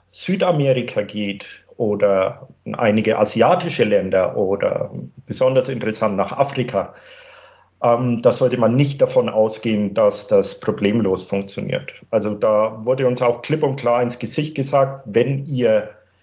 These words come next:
nicht gewisse Gelder mit einplant, die man dort bestimmten Personen zahlt, dann wird die Hardware in dem entsprechenden Land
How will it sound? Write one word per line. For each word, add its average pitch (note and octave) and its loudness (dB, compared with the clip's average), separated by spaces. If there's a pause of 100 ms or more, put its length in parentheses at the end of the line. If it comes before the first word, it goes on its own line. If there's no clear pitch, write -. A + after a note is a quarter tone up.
(280)
nicht - -4
gewisse G#2 0 (440)
Gelder D3 0
mit C3+ -2
einplant, G#2 0 (120)
die A2 -2
man G#2+ 0
dort A2 0
bestimmten D3 -2
Personen C3 0 (120)
zahlt, G#2 2 (500)
dann A2 0
wird C3+ 0
die A#2 -2
Hardware A#2+ 0
in A#2+ -4
dem G#2+ 0
entsprechenden A#2+ -2
Land A#2 0